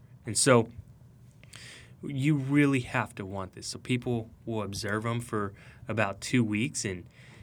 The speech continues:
hey, if you can pass that observation phase, we'll, we'll bring you into our pre-program, and you're gonna spend the next month, uh,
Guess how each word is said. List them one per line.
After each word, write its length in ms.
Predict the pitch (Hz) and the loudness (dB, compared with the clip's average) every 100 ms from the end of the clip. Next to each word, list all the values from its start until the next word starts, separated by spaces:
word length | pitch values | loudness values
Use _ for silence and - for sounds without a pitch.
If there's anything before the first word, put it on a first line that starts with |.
| - | -20
hey, 240 | - 101 110 | -4 2 2
if 120 | 107 | 2
you 80 | 107 | -4
can 180 | 101 92 | -2 -4
pass 320 | - 107 101 | 0 0 0
that 140 | 110 | -2
observation 640 | 104 104 - 101 104 110 117 | 0 -2 -4 -4 -4 -4 -2
phase, 320 | - 127 135 | 2 2 2
we'll, 220 | 107 98 | 0 -2
we'll 140 | 117 101 | -4 -6
bring 280 | 101 107 | -2 -2
you 80 | 107 | -2
into 220 | 104 95 | -4 -6
our 100 | 104 92 | -8 -6
pre-program, 800 | - 117 110 117 107 113 127 | 2 2 2 2 2 2 2
and 120 | 120 101 | 0 0
you're 100 | 107 | 0
gonna 160 | 104 | 0
spend 340 | 92 - 110 110 | -2 0 0 2
the 40 | |
next 300 | 104 98 - | 0 -2 -2
month, 400 | 104 101 123 151 - - - - - - | -2 0 0 -4 -14 -16 -20 -20 -12 0
uh, 240 | 104 98 | 2 4